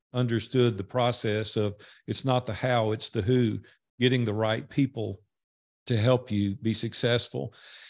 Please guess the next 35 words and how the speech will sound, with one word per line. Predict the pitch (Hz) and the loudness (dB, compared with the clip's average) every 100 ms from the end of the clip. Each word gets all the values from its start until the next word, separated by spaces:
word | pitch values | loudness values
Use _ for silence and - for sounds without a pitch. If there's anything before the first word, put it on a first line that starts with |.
| - | 0
It's | 127 123 - - | 2 2 0 -4
grinding | 139 104 120 135 139 123 117 | -6 -2 2 2 2 2 0
it | 110 | 0
out, | 120 110 104 | 0 0 -2
not | 107 117 110 | -4 -4 0
building | 117 113 101 | 0 0 -2
the | 98 | -2
systems | - 113 - 113 104 | -2 -2 -2 -4 -4
and | 101 | -4
the | |
processes | 95 - 120 - 107 95 107 101 - | -4 -2 -2 -2 -4 -4 -6 -6 -8
to | 104 | -6
build | 107 113 101 | -4 -4 -4
your | 104 | -4
business | 95 117 110 107 87 - | 0 -2 -2 -6 -8 -6
in | 110 104 | -6 -6
a | |
functional | - 123 - 131 110 104 | -2 -2 -2 -4 -2 0
way | 117 123 107 101 | 2 2 0 -2
that | 104 107 117 - - _ _ | -2 -4 -8 -20 -20 _ _
can | 123 110 107 131 147 | -2 0 -2 -8 -14
make | 120 127 131 | -2 0 2
money | 123 117 113 113 104 | 2 0 0 -2 -2
while | 120 110 107 104 127 | 0 0 0 -4 -6
you're | 120 | -4
asleep, | 110 - 123 104 113 139 | -2 2 2 2 -4 -10
you | 117 | -4
know, | 110 113 | -2 0
or | 110 | 2
while | 113 110 | 2 2
you're | 110 | 0
on | 107 104 | 0 0
vacation. | 107 - 113 117 - 107 123 _ _ _ _ _ | -2 0 0 0 -2 -6 -10 _ _ _ _ _
And | 123 123 | 0 2
it's | 123 117 - | 2 0 -6